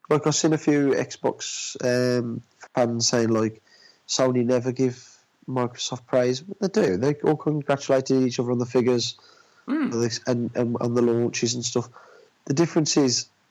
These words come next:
Speaker 1: Microsoft haven't had a game come out that's just been absolutely critically acclaimed.
Speaker 2: Mm.
Speaker 1: Now, I think if they did, I think Sony would go, "Well done," and I think Stu would be like,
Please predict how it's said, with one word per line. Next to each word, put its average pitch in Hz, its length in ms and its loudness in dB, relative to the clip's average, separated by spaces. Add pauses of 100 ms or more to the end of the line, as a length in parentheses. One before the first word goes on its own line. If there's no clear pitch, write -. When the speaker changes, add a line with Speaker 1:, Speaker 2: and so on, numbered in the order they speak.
(1700)
Speaker 1:
Microsoft 143 420 0
haven't 147 220 -2
had 139 160 -2
a 135 60 0
game 131 260 2
come 123 180 -6
out 101 300 -2
that's - 280 -8
just - 120 -12
been 117 260 0
absolutely 110 920 0 (120)
critically 104 840 -2
acclaimed. 113 680 -2 (380)
Speaker 2:
Mm. 104 120 -6
Speaker 1:
Now, 131 140 4
I 127 40 0
think 160 240 -4
if 165 120 0
they 143 100 2
did, 123 240 2
I - 20 -2
think 113 220 -8
Sony 123 260 0
would 117 100 0
go, 113 140 2
"Well 113 280 0
done," 110 180 -8
and 127 160 -2
I - 20 -2
think 127 220 -4
Stu - 220 2
would 123 140 2
be 131 80 0
like, 127 360 0